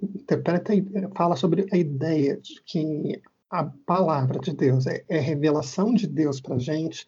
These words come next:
não é aquela ideia só de uma revelação profética e voltada pro futuro, mas sim é que Deus se revela a nós por intermédio da palavra. A, a gente, quando lê a palavra de Deus, a gente começa a conhecer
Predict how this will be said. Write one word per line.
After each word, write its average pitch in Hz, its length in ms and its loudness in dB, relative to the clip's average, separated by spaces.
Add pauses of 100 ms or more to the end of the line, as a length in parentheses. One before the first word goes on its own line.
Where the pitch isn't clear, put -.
não 160 160 -2
é 196 100 0
aquela 156 340 2
ideia 139 440 2
só 143 380 -4
de 151 680 -2
uma 151 140 0
revelação 143 480 0
profética 175 960 -2
e 165 320 2
voltada 160 420 2
pro 147 140 0
futuro, 139 560 -4 (240)
mas 151 320 -4
sim 170 260 2
é 185 60 4
que 185 180 0
Deus 165 800 2
se - 280 -10
revela 151 760 -2 (280)
a 165 120 0
nós 139 600 -4 (140)
por - 140 -8
intermédio 151 480 -2
da 170 80 -2
palavra. 135 460 -4 (480)
A, 180 160 -2
a - 20 2
gente, 160 540 0
quando 170 480 -2 (300)
lê 156 320 2
a - 80 -4
palavra 143 440 -2
de 131 140 -4
Deus, 156 500 -4
a 160 60 -4
gente 143 340 -6
começa 190 640 0
a - 100 -6
conhecer 151 600 0